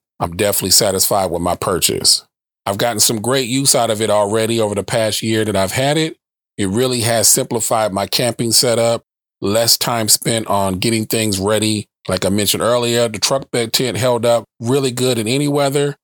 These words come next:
I would say that with the cap, I'm concerned even less about whatever the weather will be.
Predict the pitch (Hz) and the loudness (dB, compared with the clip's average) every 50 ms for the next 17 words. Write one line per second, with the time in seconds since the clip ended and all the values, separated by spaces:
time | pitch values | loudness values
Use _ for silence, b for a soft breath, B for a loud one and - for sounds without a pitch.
0 | _ _ - 98 101 104 110 107 - - 127 113 107 107 104 101 95 98 95 - | _ _ -4 -2 0 0 2 2 2 2 2 2 2 2 2 2 2 0 -2 -4
1 | - - - - - 175 165 165 160 - _ _ _ - 95 95 95 92 - 107 | -4 -4 -2 0 0 0 0 0 -2 -4 _ _ _ -4 -2 -2 -2 -2 -2 0
2 | 101 - - 151 117 110 104 101 107 107 101 104 98 98 104 117 123 120 - 123 | 2 2 2 2 2 0 0 0 -2 -2 0 0 0 2 2 2 2 2 0 0
3 | 101 101 101 101 98 87 60 64 85 98 104 113 117 117 123 120 110 110 104 98 | 0 2 2 2 2 0 -4 -8 -12 -6 -2 0 2 2 2 0 0 -2 -2 -2
4 | 107 98 107 107 104 101 101 95 95 101 101 90 90 107 110 110 113 113 - | -2 0 2 2 2 2 0 0 0 0 0 0 0 0 0 0 0 -2 -4